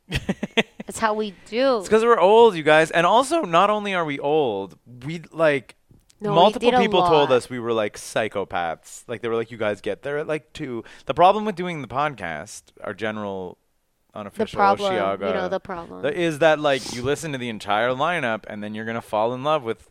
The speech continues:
Speaker 1: someone who's playing at opening, and you're like,
Speaker 2: Yeah.
Speaker 1: "Well, I don't wanna miss this person."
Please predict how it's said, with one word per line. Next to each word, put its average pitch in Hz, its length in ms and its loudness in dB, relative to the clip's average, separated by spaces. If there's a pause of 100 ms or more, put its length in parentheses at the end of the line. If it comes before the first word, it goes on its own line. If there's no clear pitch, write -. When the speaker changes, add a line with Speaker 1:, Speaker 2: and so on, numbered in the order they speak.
Speaker 1:
someone 113 420 -8
who's 117 160 -12
playing 131 600 -10 (320)
at 127 200 -4
opening, 117 720 -8 (520)
and 107 100 -12
you're 113 120 -6
like, 113 80 -2
Speaker 2:
Yeah. 190 140 0
Speaker 1:
"Well, 127 180 4
I 123 100 4
don't 117 240 -4
wanna 131 220 -4
miss 135 320 -8
this 123 200 -4
person." 110 680 -8